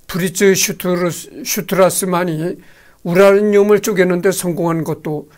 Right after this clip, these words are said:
당시 아인슈타인의 생각에 영향을 줬다. 이는 당시에는 우라늄은 쪼갤 수 없다는 반응이 대세였기 때문이었다. 쉽게 설명하자면 큰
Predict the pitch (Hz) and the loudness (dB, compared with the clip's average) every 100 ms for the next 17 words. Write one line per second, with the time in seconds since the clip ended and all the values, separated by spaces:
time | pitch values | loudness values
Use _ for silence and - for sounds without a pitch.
0 | _ _ _ _ 175 175 185 180 156 175 | _ _ _ _ -4 0 0 0 0 0
1 | 185 - 185 180 180 185 175 160 165 151 | -2 -2 2 2 4 0 -2 -4 -2 -2
2 | 165 165 160 170 208 190 160 165 139 - | -4 -4 -2 2 0 0 -6 -4 -6 -8
3 | _ _ _ _ _ _ _ _ _ _ | _ _ _ _ _ _ _ _ _ _
4 | _ _ _ - 185 226 202 190 190 208 | _ _ _ -2 2 4 4 2 4 4
5 | 208 202 175 180 185 180 180 180 180 220 | 6 4 2 6 6 4 2 0 2 0
6 | 240 - _ _ - 202 180 175 185 190 | 0 -6 _ _ 0 2 2 2 0 0
7 | 180 175 170 156 165 165 160 156 156 160 | 0 0 -4 -4 -2 0 -2 -2 -4 0
8 | 185 190 185 190 185 175 151 143 139 127 | 2 2 0 -4 -4 -2 -6 -4 -6 -6
9 | _ _ _ _ _ _ _ - 208 165 | _ _ _ _ _ _ _ -2 -2 2
10 | 226 214 196 180 180 170 175 165 160 - | 4 4 2 0 0 0 -2 -4 -4 -6
11 | - 208 214 | 0 0 -2